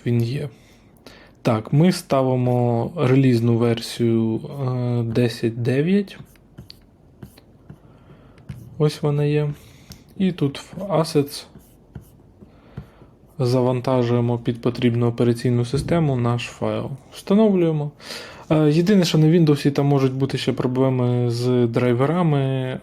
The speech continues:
але я в описі до відео, а, залишу посилання, як це вирішити. Ну, або у нас в чаті завжди підкажуть. Так, запускаємо наш бета-файт,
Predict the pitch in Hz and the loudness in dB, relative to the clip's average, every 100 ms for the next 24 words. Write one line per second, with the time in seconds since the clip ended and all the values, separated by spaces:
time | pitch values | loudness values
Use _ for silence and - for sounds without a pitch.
0 | - 131 123 123 117 120 120 113 - - | -4 0 0 0 0 0 0 -2 -8 -8
1 | 143 120 123 - 120 117 120 117 120 120 | -6 -4 -6 -6 0 0 2 2 2 2
2 | 120 - 165 - - _ - - 147 127 | -2 -4 -12 -16 -20 _ -20 -20 -10 -6
3 | 127 123 120 120 120 123 120 120 - 120 | -6 -6 -2 0 0 -4 -6 -8 -4 -4
4 | 117 117 117 117 - 113 113 117 - 123 | -4 -4 -4 -8 -8 -6 -6 -8 -10 -12
5 | - 143 - 190 123 117 120 120 117 120 | -12 -8 0 2 4 2 2 0 -2 -4
6 | 120 - 120 120 - 113 113 117 143 - | -8 -8 -6 -4 -2 -2 -2 -6 -10 -16
7 | - 120 113 113 117 113 - - - 120 | -12 -6 -4 -6 -6 -10 -12 -20 -14 -12
8 | - 120 117 120 - - - _ - - | -10 -8 -10 -12 -20 -20 -20 _ -20 -20
9 | - - - - - - - - - - | -20 -20 -20 -20 -20 -20 -20 -20 -20 -18
10 | - 110 117 123 120 147 - 135 123 127 | -4 -4 -2 -2 -2 -4 -2 0 2 2
11 | 127 127 135 139 156 - 202 202 202 | 2 2 2 0 0 0 0 0 -4